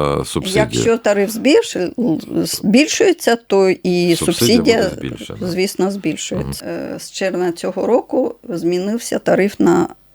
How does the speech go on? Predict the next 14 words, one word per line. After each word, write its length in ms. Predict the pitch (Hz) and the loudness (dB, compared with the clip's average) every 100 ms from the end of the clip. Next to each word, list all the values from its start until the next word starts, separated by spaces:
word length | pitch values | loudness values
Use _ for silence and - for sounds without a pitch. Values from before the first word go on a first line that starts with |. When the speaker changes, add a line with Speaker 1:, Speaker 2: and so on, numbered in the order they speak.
| 196 | 0
Speaker 2:
е, 40 | 185 185 185 - - | 2 2 0 -4 -2
електропостачання. 1300 | - 180 180 - 170 175 170 - - - 190 - 202 214 _ _ - - - - - - - | 2 4 2 0 0 0 -2 -6 -4 -4 -4 -4 -6 -10 _ _ -18 -16 -14 -16 -16 -8 2
Відповідно 600 | 175 - 202 233 208 202 | 2 4 4 4 2 2
до 380 | 175 185 175 - | 2 4 4 4
листа 580 | 185 190 - 175 175 - - | 0 0 0 0 0 -2 -4
Товариства 640 | - 170 170 175 - - 170 | 0 2 2 0 -4 0 2
«ЕНЕРА 340 | 180 180 165 | 4 2 0
Чернігів», 640 | 165 - 190 240 381 294 214 _ _ _ | 0 -2 4 6 6 4 0 _ _ _
З 80 | - | -12
першого 580 | - 196 196 - 175 165 | 0 0 2 0 0 0
жовтня 600 | 165 226 392 - 170 180 _ - - - - | 2 4 2 -4 -6 -6 _ -20 -20 -20 -8
для 260 | 175 185 190 | -2 2 2
домогосподарств, 1160 | 170 190 190 - - 180 175 160 - - - _ _ - - - - | 4 2 2 0 -2 0 2 0 -4 -16 -20 _ _ -20 -20 -20 -8
які, 720 | 160 180 170 - 185 175 190 | 0 0 -2 -4 -2 0 -2